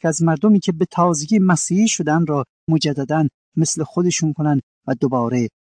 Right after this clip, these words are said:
آنها را به گناه گرفتار کنن و آنها را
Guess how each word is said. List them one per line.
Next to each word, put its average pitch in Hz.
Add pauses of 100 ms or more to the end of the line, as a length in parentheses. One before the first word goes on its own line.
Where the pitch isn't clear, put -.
(260)
آنها 123
را 110 (340)
به 117
گناه 110
گرفتار 135
کنن 107 (400)
و -
آنها 117
را 120